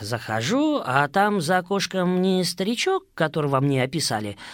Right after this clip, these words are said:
а мужик не старый, лет сорока сидит.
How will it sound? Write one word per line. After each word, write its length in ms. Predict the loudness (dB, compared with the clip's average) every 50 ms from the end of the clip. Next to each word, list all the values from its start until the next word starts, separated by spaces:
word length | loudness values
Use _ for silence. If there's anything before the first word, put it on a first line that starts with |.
| -18 -12 -4
а 300 | 0 0 2 2 2 4
мужик 500 | 4 4 4 4 4 2 2 0 0 -2
не 160 | -2 0 0
старый, 640 | 0 0 0 2 0 2 0 -2 -2 -2 -2 0 0
лет 240 | 2 0 0 0
сорока 480 | -2 -2 0 0 0 0 -2 -4 -4 -4
сидит. 420 | -4 -6 -6 -8 -12 -12 -14 -18